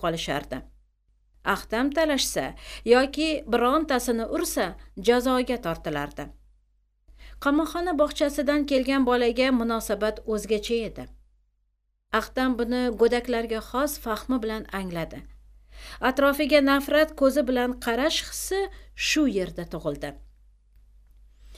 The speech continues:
Maktab yoshiga yetganda yana boshqa yetimxonaga jo'natildi.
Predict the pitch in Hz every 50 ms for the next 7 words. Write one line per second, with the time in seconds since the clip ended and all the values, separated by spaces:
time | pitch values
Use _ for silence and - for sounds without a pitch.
0 | - - - - - - - - 262 262 277 277 381 381 381 359 349 330 - 339
1 | 277 339 330 302 311 302 302 - 302 294 285 277 269 311 311 320 302 277 - -
2 | - 233 269 285 302 311 269 226 254 254 - - 269 262 214 254 240 247 240 233
3 | 214 - 233 233 233 214 220 190 - 180 165 156 151 - - 143 131 - 147